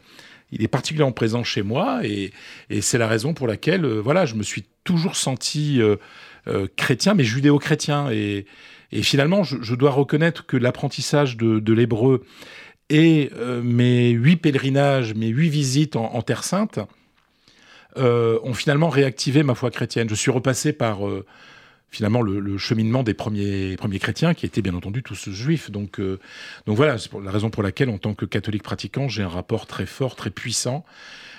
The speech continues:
euh, avec le judaïsme. Et je dis toujours que je fais partie de ces chrétiens qui assument et revendiquent la judaïté du Christ.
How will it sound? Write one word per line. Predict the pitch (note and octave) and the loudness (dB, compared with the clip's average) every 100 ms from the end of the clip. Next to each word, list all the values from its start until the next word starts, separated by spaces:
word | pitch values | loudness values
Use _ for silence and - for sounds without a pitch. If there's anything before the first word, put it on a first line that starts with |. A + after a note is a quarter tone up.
| - - | -12 -6
euh, | G2 F#2+ F2+ F2+ | -4 -4 -6 -10
avec | E2+ G2+ - | -8 -6 -4
le | |
judaïsme. | F#2 F#2+ A2 G3+ C3 | -6 -2 2 2 2
Et | G#2+ | -2
je | G2+ | -4
dis | F#2+ F#2+ | -6 -6
toujours | G#2 F#2+ D#3 A3 | -4 0 0 0
que | - | -4
je | A2+ | -4
fais | G#2 | -4
partie | - - G#2+ | -6 -8 -6
de | |
ces | G#2+ | -6
chrétiens | - F#2+ D3 | -8 -6 -4
qui | D#3 - | -4 -4
assument | G2 - - E3 G3+ - | -4 -4 0 0 0 -6
et | G#2 | -6
revendiquent | G2 A#2+ A2 A#2 D#3 | -4 -4 -2 -4 -4
la | G#2+ | -4
judaïté | G2+ G2+ G2+ | -4 -6 -6
du | G#2 | -8
Christ. | - F#2+ - | -10 -16 -18